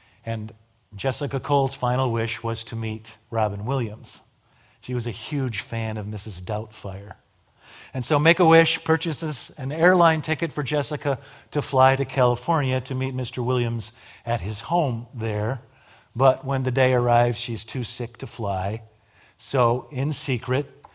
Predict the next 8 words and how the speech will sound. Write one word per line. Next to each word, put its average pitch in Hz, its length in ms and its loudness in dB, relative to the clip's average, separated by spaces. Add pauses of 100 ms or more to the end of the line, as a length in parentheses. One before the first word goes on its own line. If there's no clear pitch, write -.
(200)
on 123 220 2
his 127 200 -4
own, 120 420 0 (420)
Mister 127 340 -4
Williams 127 640 -2
charters 131 460 0
a 151 40 -4
plane 113 600 -6